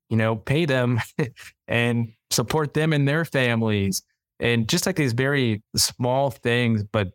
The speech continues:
that provide a lot of meaning to me, that I'm, I'm so glad I went on this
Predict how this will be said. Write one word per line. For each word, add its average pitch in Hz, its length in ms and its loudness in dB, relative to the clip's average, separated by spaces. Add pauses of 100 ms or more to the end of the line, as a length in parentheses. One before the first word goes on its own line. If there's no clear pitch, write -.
that 113 180 -2
provide 120 380 0
a 117 40 0
lot 113 220 0
of 110 120 -4
meaning 117 380 2
to 110 120 0
me, 110 400 2 (460)
that 131 140 0
I'm, 120 360 -2
I'm 131 100 2
so 165 260 0
glad 135 280 0
I 123 80 0
went 123 220 0
on 120 180 0
this 110 340 0